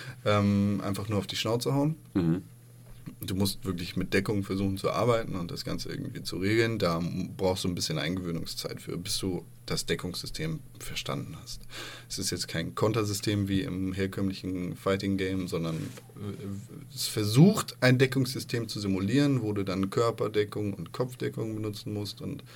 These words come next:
Speaker 1: äh, dementsprechend dann auch kontern musst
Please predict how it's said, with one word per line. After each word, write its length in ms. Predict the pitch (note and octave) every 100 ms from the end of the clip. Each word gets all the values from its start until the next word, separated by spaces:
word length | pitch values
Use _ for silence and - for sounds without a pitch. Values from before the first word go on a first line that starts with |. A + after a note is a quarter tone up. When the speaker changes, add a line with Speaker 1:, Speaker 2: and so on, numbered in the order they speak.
| - - - - -
Speaker 1:
äh, 160 | G2
dementsprechend 580 | F#2+ G2+ F#2+ - F#2+ F#2
dann 120 | F#2+ D#2+
auch 160 | D2
kontern 340 | - G#2+ G#2 G2
musst 500 | G2 G2+ - -